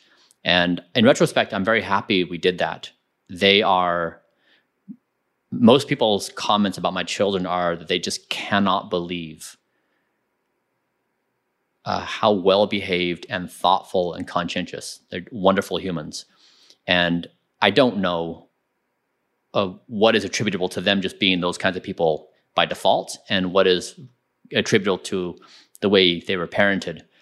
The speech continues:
Uh, but it's worked for us. And the transparency has been really useful. And now that they're getting to my nineteen and seventeen-year-old boys, now that they're getting,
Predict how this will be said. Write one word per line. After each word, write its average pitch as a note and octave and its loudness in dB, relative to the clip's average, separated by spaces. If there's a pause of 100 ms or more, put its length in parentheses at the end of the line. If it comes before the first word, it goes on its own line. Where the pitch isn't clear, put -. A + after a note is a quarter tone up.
(420)
Uh, E2 0 (160)
but G#2 4
it's - -8
worked C3 2
for F#2+ 2
us. - -2 (400)
And F2+ 0
the F#2 -2
transparency G#2 -2
has F2 -8
been F2+ -4
really D#2+ -2
useful. E2+ -6
And F#2+ -4 (680)
now A2+ 4
that A2+ -4
they're A2+ -8
getting G#2 -2
to G2 -2
my F#2 -2
nineteen G#2 -2
and F2+ -4
seventeen-year-old G2+ -2
boys, F2 -2
now F#2+ 0
that G2 -6
they're G2 0
getting, F2+ -4